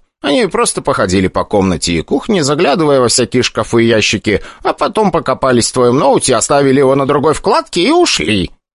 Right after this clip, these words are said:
«Точно ничего не взяли?» Но быстрая проверка подтвердила, что все вещи лежали на своих местах. То есть они даже ничего не трогали, кроме ручек ящиков и дверец, а также моего ноутбука.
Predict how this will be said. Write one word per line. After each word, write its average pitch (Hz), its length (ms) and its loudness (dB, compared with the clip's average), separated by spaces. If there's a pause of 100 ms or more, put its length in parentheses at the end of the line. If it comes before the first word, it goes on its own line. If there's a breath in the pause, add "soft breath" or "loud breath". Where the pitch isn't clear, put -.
(200)
«Точно 131 340 0
ничего 143 360 2
не 135 140 2
взяли?» 101 460 0 (280)
Но 151 180 -2
быстрая 135 420 -2
проверка 117 440 -2
подтвердила, 107 600 0
что - 180 -6
все 170 260 0
вещи 127 220 0
лежали 92 400 0
на 90 140 0
своих 78 320 -4
местах. 76 500 -4 (460)
То 95 120 0
есть 98 220 0
они 101 180 0
даже 98 300 0
ничего 98 420 0
не 113 120 0
трогали, 90 460 -2
кроме 80 320 -2
ручек 78 360 -6
ящиков 113 520 -2
и 113 60 0
дверец, 78 520 -2
а 73 100 0
также 139 400 -2
моего 95 340 2
ноутбука. 71 720 -4